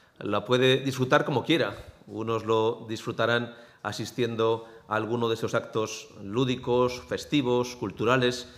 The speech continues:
que se ofrecen al conjunto de la sociedad. Otros permitirán tener otro día de ocio, realizar una actividad turística o moverse a otra provincia, ojalá también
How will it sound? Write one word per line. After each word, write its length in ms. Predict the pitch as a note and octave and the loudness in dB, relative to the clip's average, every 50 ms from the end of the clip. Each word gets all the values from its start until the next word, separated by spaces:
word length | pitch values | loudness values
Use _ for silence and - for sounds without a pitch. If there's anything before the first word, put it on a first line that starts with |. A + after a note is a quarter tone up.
| - - - - - - _ _ _ | -20 -20 -20 -20 -20 -20 _ _ _
que 240 | - G#2 G2+ G2+ G2 | -4 -2 0 0 -2
se 440 | G2 - - A2 G#2 G2+ G2+ G2+ - - | -4 -6 -4 -2 -2 0 0 -2 -2 -4
ofrecen 440 | F#2+ - C3+ C3+ C3 C3 B2+ G#2+ | -4 0 0 0 0 0 -4 -4
al 120 | G#2+ G#2 - | -4 -4 -4
conjunto 380 | G#2+ G#2 - A2+ G#2+ G2 A2+ | -6 -8 -6 -8 -6 -4 -2
de 40 | G#2+ | -2
la 80 | G#2 G2 | -2 -2
sociedad. 640 | A2 G2+ - A#2+ B2 C#3+ D3 D3 D3 - - - - - - - - - | -4 -6 -2 2 4 4 4 4 2 -2 -10 -16 -18 -20 -20 -20 -18 -4
Otros 360 | - A#2 A#2 A#2 A#2+ A#2 A2+ | -4 -4 0 2 0 0 0
permitirán 800 | - - - B2 A2+ A2 A2+ G#2+ A#2+ A2 A#2+ B2 A#2+ A#2+ A2+ - - - - - - - - - - - - _ - - - | -2 -4 -2 -2 -2 -2 -2 -4 -2 2 2 2 2 2 -2 -6 -12 -16 -20 -20 -20 -20 -20 -20 -20 -20 -20 _ -20 -12 -2
tener 280 | - A#2+ A#2 A#2+ A#2+ | 0 2 4 4 4
otro 220 | A#2+ A#2+ - A#2+ A#2 | 4 4 4 2 2
día 240 | A#2 A#2+ A#2+ A#2 A2+ | 4 4 4 6 6
de 120 | G#2 A#2 | 6 6
ocio, 600 | D3+ E3 E3 - D3+ C3+ C3 C3 C3+ C3+ C3+ C3 | 6 4 4 2 2 4 4 4 4 4 2 2
realizar 400 | B2 A2+ G#2+ G#2+ G#2 - C3 A#2 | 2 2 0 0 0 0 0 0
una 120 | A#2 A2+ A2+ | 0 0 -2
actividad 600 | A2 - - A2+ G#2+ G#2+ A2 A2 A2 A2 - - | -4 -4 -6 -4 -2 0 0 0 0 -2 -8 -10
turística 760 | - A#2 D3+ E3 - - D3 C3 C3 - C3+ C3 C3 B2+ B2 | -6 -6 -4 -4 -4 -4 -6 -6 -2 0 2 2 4 4 2
o 80 | A#2 | 2
moverse 640 | G#2 G2+ G2+ A2 A#2 - - - A#2 A2 A2 A2 G#2+ | 0 0 -2 -2 -2 -2 -4 -4 -2 -2 0 0 0
a 80 | G#2+ A2 | 0 0
otra 800 | G#2+ - A2+ A2 G#2+ G#2+ G#2+ G#2+ G#2+ G#2+ - - - - - - | 0 0 -2 0 0 0 0 0 -2 -4 -6 -10 -18 -20 -20 -10
provincia, 440 | - G2+ A2 C3 D3+ C#3 C#3 B2+ A#2 | -4 -2 0 2 0 0 0 0 0
ojalá 280 | A2 - A#2 A2 A2+ - | 0 0 0 0 0 0
también 440 | - G#2+ A2 G#2+ A2 A2 A2+ G#2+ | -2 -4 -2 -2 -2 -2 -4 -4